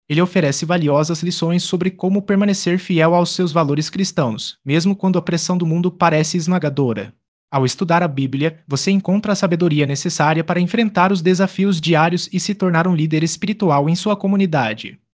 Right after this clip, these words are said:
Lembre-se, a sua fé pode ser a luz que ilumina o caminho em momentos de crise, e a integridade é o que te faz se destacar. Portanto, não hesite em aplicar esses ensinamentos na sua vida e inspire outros a fazerem o mesmo.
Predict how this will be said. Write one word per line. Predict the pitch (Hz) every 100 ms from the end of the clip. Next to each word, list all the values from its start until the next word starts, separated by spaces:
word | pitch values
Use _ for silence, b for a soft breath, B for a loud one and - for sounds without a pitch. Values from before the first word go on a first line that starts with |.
| _ _
Lembre-se, | 139 160 190 - 147 113 _
a | 156
sua | 147 185
fé | 180 175
pode | 170 190 202
ser | 202 190
a | 170
luz | 151 190 -
que |
ilumina | 196 175 180
o | 185
caminho | - 175 170 180
em |
momentos | 156 156 190 202 175
de | 185
crise, | 180 147 131 131 - _
e | 160
a | 165
integridade | 165 185 185 196 151 160 160
é |
o | 175
que | 202
te | 202
faz | 190 185
se | -
destacar. | 170 165 160 147 143 104 117 - _ _ _
Portanto, | 185 185 196 180 143 -
não | 170 214
hesite | 208 180 180
em | 170
aplicar | 165 185 180 190
esses | 190 196 175
ensinamentos | 175 - 190 180 165 156
na | 143 151
sua | - 165
vida | 147 160 170
e | 185
inspire | 208 - 185 170
outros | 160 170 156
a | 165
fazerem | - 185 196 214
o | 190
mesmo. | 165 117 110 - 87